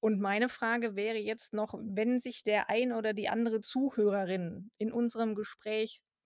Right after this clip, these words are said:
wiedererkannt hat und sagt: „Ja, das kenne ich, das geht mir auch so. Ich habe immer Beschwerden im April oder im Sommer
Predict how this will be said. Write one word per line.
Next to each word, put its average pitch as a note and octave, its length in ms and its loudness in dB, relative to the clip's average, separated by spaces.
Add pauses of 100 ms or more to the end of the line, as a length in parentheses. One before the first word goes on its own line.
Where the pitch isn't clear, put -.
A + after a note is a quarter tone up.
wiedererkannt G3+ 760 2
hat F3+ 120 0
und G3 80 -6
sagt: G#3 160 -4
„Ja, D#4 120 4 (340)
das - 440 0
kenne C4+ 220 2
ich, D4+ 160 -8
das A#3 220 -6
geht A3+ 180 -4
mir G3 140 -2
auch A#3+ 140 0
so. A3 200 -4
Ich G#3 160 -6
habe A3 140 -2
immer B3+ 260 0
Beschwerden G#3 540 -4
im A#3+ 240 0
April G#3+ 460 0
oder G3+ 220 -4
im A3+ 140 -2
Sommer G3 400 -2